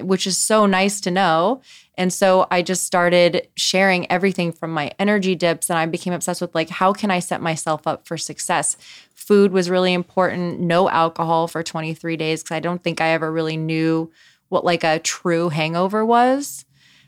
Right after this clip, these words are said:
because I would just pop this to wake up and get out of bed and keep going the next day. So I knew that that was something I had to cut out of my life. I had to cut out, like, going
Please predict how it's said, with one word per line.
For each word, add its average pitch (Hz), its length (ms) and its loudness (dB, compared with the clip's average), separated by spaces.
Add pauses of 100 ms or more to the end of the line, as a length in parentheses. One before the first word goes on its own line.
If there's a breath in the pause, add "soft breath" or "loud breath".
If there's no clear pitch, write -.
(200 soft breath)
because 175 340 0
I 170 80 4
would 165 140 0
just - 280 -8
pop 170 340 0
this 165 220 -2
to 180 100 -8
wake 165 280 0
up 156 160 -4
and 156 140 -8
get 151 100 -2
out 151 140 -2
of 147 60 -8
bed 147 180 -2
and 147 100 -8
keep - 200 -16
going 196 280 0
the 160 80 -4
next - 280 -10
day. 143 140 -8
So 165 140 -8
I 160 60 -4
knew 185 200 0
that 196 100 -2
that 110 160 -2
was 165 100 -10
something 165 280 -6
I 156 40 -6
had 156 160 -6
to 160 60 -6
cut - 180 -8
out 151 100 -2
of 151 80 -6
my 143 140 -6
life. 143 400 -4
I 175 60 -2
had 170 140 0
to 185 60 -2
cut 180 220 -4
out, 165 180 2
like, 151 220 -4
going 156 320 -4